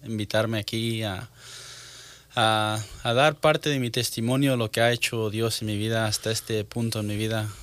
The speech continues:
donde no tengo, aunque no tengo mucho tiempo caminando con, con Dios, sino correctamente, pero, am, de lo que sí sé es que Dios siempre ha estado en mi vida, you know,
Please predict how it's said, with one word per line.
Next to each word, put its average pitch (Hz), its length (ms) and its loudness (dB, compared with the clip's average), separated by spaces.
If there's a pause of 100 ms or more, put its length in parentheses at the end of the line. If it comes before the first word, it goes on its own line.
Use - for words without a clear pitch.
donde 107 320 -2
no 147 220 4
tengo, 180 360 2
aunque 151 200 2
no 185 100 4
tengo 196 220 0
mucho 185 240 -2
tiempo 175 380 0
caminando 135 480 0
con, 110 340 -2
con 107 280 -4
Dios, 117 300 4
sino 107 280 -4
correctamente, 113 720 -2
pero, 107 340 -4 (720)
am, 101 520 -2 (640)
de 117 120 2
lo 113 140 0
que 110 140 -2
sí 190 220 4
sé 117 340 2 (320)
es 117 200 -6
que 107 240 -2 (120)
Dios 113 300 0
siempre 120 340 -2
ha 98 60 0
estado 98 300 -4
en 104 60 -8
mi 104 100 -6
vida, 107 300 -10 (380)
you 113 80 -8
know, 117 180 -8